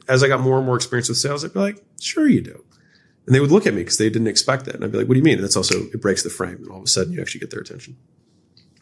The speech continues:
But I would say that, and, and they'd look at me cross-eyed, and I'd be like,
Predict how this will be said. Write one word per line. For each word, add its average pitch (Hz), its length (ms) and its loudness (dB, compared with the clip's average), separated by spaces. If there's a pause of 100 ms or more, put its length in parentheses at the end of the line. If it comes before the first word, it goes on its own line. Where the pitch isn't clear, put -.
(100)
But 104 220 -2 (640)
I 107 80 4
would - 80 4
say 185 180 4
that, 101 400 -4
and, 101 360 -4 (260)
and 113 100 0
they'd 107 120 6
look 127 160 4
at 90 80 0
me 90 60 -4
cross-eyed, - 480 -4
and - 100 -10
I'd 117 80 -2
be 113 60 -4
like, 110 300 -6